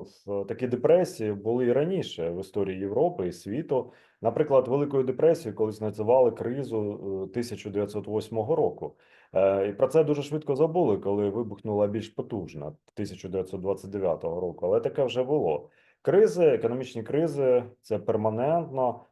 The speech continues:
е, стає супутником оцих підприємницької діяльності і підприємницької активності. К-, кризи, безумовно, той чинник, який впливав на активність підприємницьку в Європі і в світі зак-, е, в цілому.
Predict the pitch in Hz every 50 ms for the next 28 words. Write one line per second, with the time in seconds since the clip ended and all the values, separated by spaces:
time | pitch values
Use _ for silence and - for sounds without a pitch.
0 | _ _ _ - - 98 101 101 98 - - - - 117 123 143 135 - - 110
1 | - - 120 135 147 143 135 117 - 101 101 98 101 98 98 - 101 98 - 95
2 | 78 - - 104 104 110 - - 98 95 - - - 95 90 87 90 92 101 117
3 | 143 151 151 143 123 - - - 98 92 92 92 92 92 - 82 - - - 101
4 | 98 95 95 92 - - - 95 95 92 92 - 82 76 78 80 80 - - 92
5 | - - 139 127 117 - 151 165 143 127 107 104 98 104 107 110 110 107 104 95
6 | 90 - 92 92 90 - - - 135 147 143 117 - 92 87 - 95 82 73 -
7 | - 104 101 90 82 92 95 110 123 120 - - _ _ _ _ - 95 101 107
8 | 101 104 - 104 95 98 98 90 - - 92 - _ - 92 92 98 101 98 92
9 | 90 87 - - - 85 85 85 82 82 82 80 80 80 80 85 92 92 95 110
10 | 123 147 147 147 113 104 95 - - - _ _ _ _ _ _ - 73 78 82
11 | 76 - 107 120 127 131 143 123 113 123 - - - 113 117 110 107 104 101 101
12 | 101 95 101 - 117 107 92 80 76 76 -